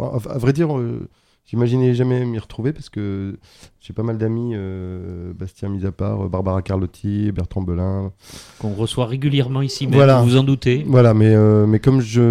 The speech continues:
Speaker 1: me s-, je suis pas, je suis pas un, je suis pas un grand lecteur, euh, à l'instar d'Albin aussi, euh, euh, je, je me, je pensais avoir très peu de chance de me retrouver là un jour. Donc, euh, donc je, je suis assez, je suis assez, je suis assez ravi.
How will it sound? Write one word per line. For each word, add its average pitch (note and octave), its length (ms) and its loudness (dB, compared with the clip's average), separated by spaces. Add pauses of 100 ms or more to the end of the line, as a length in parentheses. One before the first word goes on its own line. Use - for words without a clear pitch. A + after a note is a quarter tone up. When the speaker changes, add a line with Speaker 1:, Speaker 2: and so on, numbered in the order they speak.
Speaker 1:
me A2+ 180 2
s-, - 320 -10 (120)
je - 60 -20
suis - 80 -16
pas, A#2+ 180 0
je A#2 60 -8
suis - 100 -18
pas A#2+ 140 -2
un, A2+ 180 0 (140)
je - 40 -20
suis - 80 -20
pas A#2 140 2
un A#2 60 4
grand A2 160 6
lecteur, A#2 440 2
euh, F#2+ 800 -2
à F#2+ 40 -6
l'instar G2 300 -6
d'Albin G2 360 -4
aussi, G2+ 420 -8
euh, F#2+ 260 -6 (460)
euh, G#2 100 0
je, - 460 -12
je A2 160 -4
me, G#2+ 180 4
je F#2 220 -14 (120)
pensais A#2 200 -2
avoir B2+ 140 2
très C#3+ 120 -2
peu D3+ 80 -4
de D3 60 -12
chance D3 140 -6
de C#3 40 -8
me B2+ 80 -8
retrouver A#2+ 300 -8
là A2+ 100 -4
un A2 80 -4
jour. G2 200 -6 (100)
Donc, F#2+ 240 -8
euh, F#2+ 260 -2
donc G2 200 -4
je, - 120 -12
je G#2 80 -10
suis G#2 100 0
assez, - 200 -4
je - 40 -18
suis - 120 -6
assez, C#3 280 -4
je - 40 -6
suis - 180 -8
assez G#2+ 160 -4
ravi. A2+ 320 -2